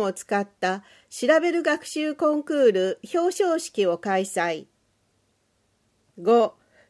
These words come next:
中学校生徒会役員交流会を開催しました。六、令和七年度新宿区夏目漱石コンクール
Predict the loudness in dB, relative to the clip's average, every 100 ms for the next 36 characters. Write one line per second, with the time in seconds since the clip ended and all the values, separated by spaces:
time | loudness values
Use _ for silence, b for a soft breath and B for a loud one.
0 | -6 2 2 4 2 2 0 2 2 2
1 | 0 0 -2 0 2 2 0 -2 0 2
2 | 2 2 2 2 2 2 0 0 0 2
3 | 2 2 0 0 2 2 2 2 2 0
4 | -2 -2 -6 -6 -8 -14 _ _ _ _
5 | _ _ _ _ _ _ _ _ _ 0
6 | 2 4 8 8 6 _ -4 0 2 2
7 | 2 2 2 4 4 2 2 2 2 -2
8 | -4 2 2 2 0 -4 -2 0 0 -6
9 | _ -2 -2 0 0 0 0 -2 0 -2
10 | -4 -2 -2 -2 -4 2 2 2 -2 -6